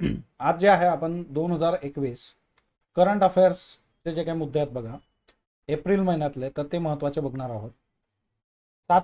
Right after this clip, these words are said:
तारखेला जे आहे, म्हणजे काल आपण जे आहे, तर तिच्यातले जे काही निर्देशांक वगैरे बघितले होते, तर त्याचं कंटिन्युएशन हे असणार आहे बा. आता जसं तुम्ही <clears throat> YouTube चॅनलवर आलेला आहात, तसंच अनअकॅडमीचं ॲपसुद्धा आहे. ॲपवर लाईव्ह क्लासेस असतात बघा, जिच्यामध्ये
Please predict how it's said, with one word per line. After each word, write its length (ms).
तारखेला 360
जे 100
आहे, 260
म्हणजे 200
काल 240
आपण 260
जे 80
आहे, 300
तर 220
तिच्यातले 360
जे 100
काही 160
निर्देशांक 580
वगैरे 220
बघितले 320
होते, 180
तर 80
त्याचं 200
कंटिन्युएशन 640
हे 100
असणार 340
आहे 100
बा. 100
आता 140
जसं 240
तुम्ही 440
<clears throat> 40
YouTube 340
चॅनलवर 420
आलेला 280
आहात, 240
तसंच 280
अनअकॅडमीचं 640
ॲपसुद्धा 580
आहे. 440
ॲपवर 320
लाईव्ह 320
क्लासेस 380
असतात 240
बघा, 320
जिच्यामध्ये 600